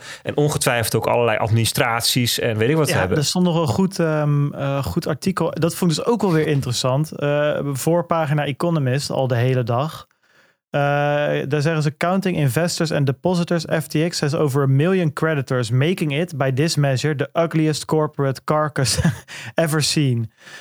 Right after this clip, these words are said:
Speaker 2: Eh, the empire's implosion has left honderdvierendertig insolvent entities in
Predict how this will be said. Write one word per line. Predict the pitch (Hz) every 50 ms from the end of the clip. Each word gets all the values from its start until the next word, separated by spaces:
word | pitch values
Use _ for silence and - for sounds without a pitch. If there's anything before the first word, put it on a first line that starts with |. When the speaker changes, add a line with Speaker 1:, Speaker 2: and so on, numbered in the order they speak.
| - - _ -
Speaker 2:
Eh, | 151 143 139
the | 139 151
empire's | - 175 185 185 - 175 165 160 151 -
implosion | 165 147 - - 151 165 170 151 165 151
has | 143 135 113
left | 120 135 143 143 135 - -
honderdvierendertig | 131 139 123 135 139 135 123 - - 175 175 180 170 175 165 156 147 139 - - 127 113 -
insolvent | - 135 131 - - 170 170 147 147 135 -
entities | 160 156 170 165 170 160 - 170 165 156
in | - 147 139 135